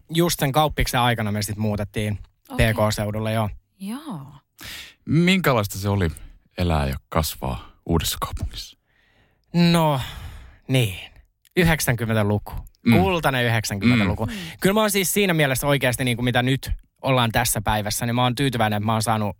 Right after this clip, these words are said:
Speaker 1: elää lapsuuden ilman somea. Ja jotenkin se on ollut sellaista niin kuin oikeasti, että,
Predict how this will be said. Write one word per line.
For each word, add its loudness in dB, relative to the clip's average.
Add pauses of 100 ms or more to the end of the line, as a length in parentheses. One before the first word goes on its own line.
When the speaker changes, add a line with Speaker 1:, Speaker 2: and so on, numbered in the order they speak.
(120)
Speaker 1:
elää 2
lapsuuden -2
ilman -6
somea. 0 (720)
Ja 2
jotenkin 0
se 0
on 2
ollut 0
sellaista -2
niin 0
kuin -2 (540)
oikeasti, 2
että, -2